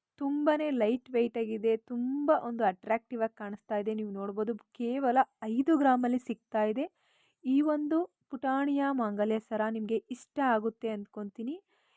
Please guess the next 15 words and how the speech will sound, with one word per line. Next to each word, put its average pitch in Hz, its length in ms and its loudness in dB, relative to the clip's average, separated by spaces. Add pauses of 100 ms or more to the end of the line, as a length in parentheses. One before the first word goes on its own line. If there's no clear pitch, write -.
(160)
ಇನ್ನೊಂದು 320 420 0
ಏನಪ್ಪ 277 360 0
ಮೇನ್ 247 320 0
ಕಂಟೆಂಟ್ 240 480 -4
ಅಂದ್ರೆ, 226 220 0
so 247 200 -4
ತಾಳಿ 220 360 -2
ಸರ 254 260 -4
ಸೇರಿಸ್ಬಿಟ್ಟು 240 720 -2
ಕೊಡ್ತಾ 214 380 -4
ಇದ್ದಾರೆ. 214 240 -4
ನಿಮ್ಗೆ 233 380 -4
ಇಷ್ಟ - 380 -10
ಆದ್ರೆ, 262 260 0 (500)
so 262 60 -4